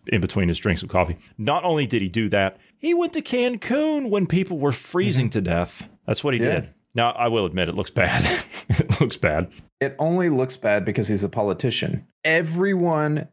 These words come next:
Speaker 2: that had the means to go to Cancun during that time would have gone to Cancun in that time. That is being a good father and a good husband.
Speaker 1: And there was nothing he could have done.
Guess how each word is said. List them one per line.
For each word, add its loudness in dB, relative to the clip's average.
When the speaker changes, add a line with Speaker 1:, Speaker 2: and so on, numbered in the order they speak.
Speaker 2:
that 2
had 2
the 0
means 0
to 0
go 2
to 2
Cancun 0
during 2
that 2
time 0
would 2
have -2
gone 0
to 0
Cancun 0
in 0
that 2
time. -4
That -2
is 2
being 0
a 0
good 0
father 0
and 0
a 0
good 0
husband. -4
Speaker 1:
And -2
there 2
was -2
nothing 0
he 0
could 0
have -6
done. 0